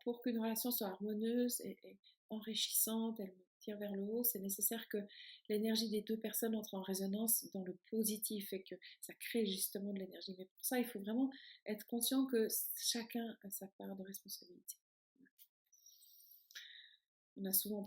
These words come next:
peur de l'inconnu. Donc ça aussi, euh, c'est compliqué parfois de prendre des risques parce que ça génère chez nous, bah, cet inconfort.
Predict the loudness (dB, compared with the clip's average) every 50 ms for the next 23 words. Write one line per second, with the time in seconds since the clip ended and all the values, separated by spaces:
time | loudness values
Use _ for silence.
0 | -4 -2 -2 0 0 0 0 0 0 0 0 -2 -2 -2 -2 0 2 2 0 0
1 | -2 -6 -12 -14 -16 -20 _ _ _ _ _ _ _ _ _ _ -10 -6 -4 -2
2 | -2 -2 0 4 6 6 8 8 8 6 6 4 2 -4 -12 -20 _ _ -8 -8
3 | -6 -6 -8 -10 -12 -14 -16 -16 -18 -16 -12 -8 -6 -6 -6 -6 -6 -8 -8 -8
4 | -10 -4 0 2 2 2 2 0 -4 -4 -2 0 0 2 2 0 -2 -4 -4 -4
5 | -4 -2 -2 -2 0 2 2 4 4 4 2 0 -2 -12 _ _ _ _ -12 -4
6 | -2 -2 0 0 0 0 2 2 2 2 2 0 0 2 2 2 4 4 2 2
7 | 2 2 2 0 -2 -4 -2 -2 -2 -2 -4 -6 -8 -8 _ -12 -8 -2 0 2
8 | 2 2 2 -2